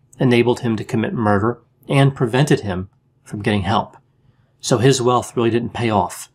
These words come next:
for him. It just enabled the delusions to be expressed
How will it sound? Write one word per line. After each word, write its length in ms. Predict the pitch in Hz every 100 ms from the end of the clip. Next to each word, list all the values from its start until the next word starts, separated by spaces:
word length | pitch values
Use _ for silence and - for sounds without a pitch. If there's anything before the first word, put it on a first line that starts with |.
| _ _
for 180 | - 110
him. 280 | 90 101 87 _ _ _ _ _
It 100 | 143
just 360 | - 113 - -
enabled 640 | 147 117 113 117 98 95 - _ _ _
the 360 | - 117 98 95 _ _ -
delusions 600 | 117 123 165 120 104 -
to 80 |
be 120 | 110 110
expressed 680 | - - - 123 - -